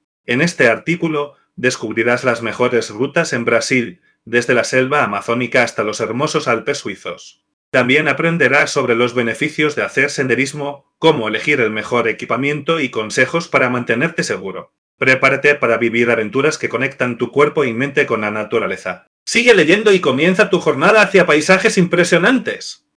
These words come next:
Punto clave uno. Explora rutas de senderismo con vistas increíbles. Dos. Lleva suficiente agua y comida para el camino.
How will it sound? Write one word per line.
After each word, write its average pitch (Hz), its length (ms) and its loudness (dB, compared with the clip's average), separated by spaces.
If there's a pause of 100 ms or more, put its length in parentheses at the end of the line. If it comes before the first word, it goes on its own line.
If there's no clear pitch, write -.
(160)
Punto 190 360 2
clave 120 240 2
uno. 101 360 -4 (240)
Explora 117 520 2
rutas 156 340 0
de 123 60 -2
senderismo 131 560 0
con 117 180 0
vistas 156 420 -2
increíbles. 110 920 -2 (180)
Dos. 156 400 -2 (300)
Lleva 170 240 2
suficiente 123 600 -2
agua 117 300 2
y 131 80 -2
comida 123 440 0
para 110 160 2
el 104 80 -2
camino. 98 440 -8